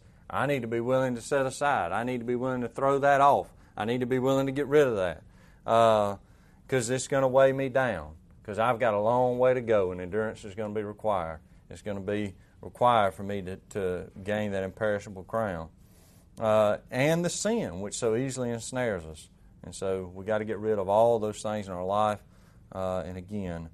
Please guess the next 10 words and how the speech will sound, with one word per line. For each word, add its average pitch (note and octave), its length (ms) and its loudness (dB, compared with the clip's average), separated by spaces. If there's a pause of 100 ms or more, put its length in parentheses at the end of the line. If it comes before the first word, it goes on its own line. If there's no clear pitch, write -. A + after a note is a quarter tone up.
(380)
run G#2 440 -2
with G2 160 -10
endurance F#2 600 -6
the F2+ 100 -12
race F2+ 320 -6
that F2+ 100 -12
is E2+ 120 -14
set F2 180 -8
before G2+ 420 -4
us. - 160 -12